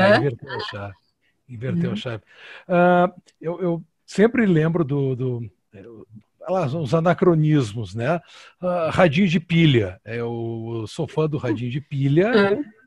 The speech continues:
Speaker 2: né?
Speaker 1: Uhum.
Speaker 2: Talvez alguns não saibam o que que é pilha, hoje chama bateria, né? Mas o ra-,
Speaker 1: <laughs> É
Speaker 2: radinho,
Speaker 1: verdade.
Speaker 2: <laughs> o ra-,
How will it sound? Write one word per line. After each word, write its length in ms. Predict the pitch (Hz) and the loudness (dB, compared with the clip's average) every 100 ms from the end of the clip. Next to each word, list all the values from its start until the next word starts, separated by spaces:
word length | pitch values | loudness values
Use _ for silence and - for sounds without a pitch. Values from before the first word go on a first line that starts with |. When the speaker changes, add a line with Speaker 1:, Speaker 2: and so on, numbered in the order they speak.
| - | -4
Speaker 2:
né? 260 | 185 143 165 | -2 -2 -2
Speaker 1:
Uhum. 40 | 139 - _ | -6 -14 _
Speaker 2:
Talvez 320 | 123 117 147 | -8 -6 -4
alguns 260 | 151 139 151 | -4 -2 -2
não 80 | 151 | -2
saibam 220 | 165 151 | -2 -4
o 40 | |
que 80 | 135 | -6
que 100 | 131 | -4
é 40 | 147 | -4
pilha, 600 | - 143 185 185 113 92 | -4 -4 0 0 0 -4
hoje 260 | 95 113 - | -8 -12 -8
chama 180 | 131 | -6
bateria, 720 | 110 110 - 120 107 143 196 | -4 -6 -4 -4 -2 -2 -2
né? 180 | 110 113 - - - 202 | -4 -10 -14 -20 0 0
Mas 140 | 123 135 | 2 0
o 40 | |
ra-, 160 | 147 - | 2 4
Speaker 1:
<laughs> 40 | |
É 80 | 220 | 4
Speaker 2:
radinho, 220 | 214 185 214 | 6 4 4
Speaker 1:
verdade. 320 | 214 202 214 214 | 4 2 2 -8
Speaker 2:
<laughs> 80 | - | 2
o 140 | 233 208 | 4 6
ra-, 220 | 92 | 6